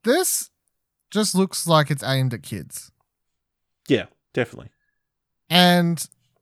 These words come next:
Speaker 1: I'm perfectly fine with the trailer. And I saw a lot of people making fun of it 'cause it's, like, the whole cats and dogs, like, effect where you make animals talk or
Speaker 2: Yeah.
Speaker 1: whatever, you know, like,
Speaker 2: It's
Speaker 1: real
Speaker 2: an
Speaker 1: life.
Speaker 2: old school. <laughs>
Speaker 1: It's old school way. But to be honest, as someone who watched Cats and Dogs when he was a kid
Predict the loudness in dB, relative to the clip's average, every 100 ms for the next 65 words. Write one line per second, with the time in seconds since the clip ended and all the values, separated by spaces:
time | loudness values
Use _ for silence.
0 | _ _ _ -4 -4 -2 4 4 2 -2
1 | -2 0 2 2 2 2 -2 -4 -10 _
2 | _ _ -4 0 0 -2 2 4 4 2
3 | 0 -4 -6 -2 0 0 0 -2 -2 -4
4 | -6 -4 -2 0 0 -4 -6 _ _ -8
5 | -8 -4 -4 -2 0 2 2 0 -4 -10
6 | _ _ -4 -2 0 -4 -2 -2 -2 -6
7 | -14 -20 _ _ -12 -12 -10 -12 -6 -6
8 | -6 -8 -6 -4 -8 -8 -8 -8 -8 -10
9 | -12 -18 _ _ _ _ _ -6 -6 -4
10 | 2 4 4 0 -4 -4 -6 -4 -4 2
11 | 6 6 4 0 -2 -2 -10 -10 -10 -10
12 | _ -20 -20 _ -4 2 2 2 0 0
13 | 0 2 0 0 -2 2 4 4 4 0
14 | -4 -2 0 2 2 4 4 4 4 2
15 | -2 -2 -2 -2 2 2 2 0 4 6
16 | 4 0 -4 -2 -2 -2 -2 0 -2 -4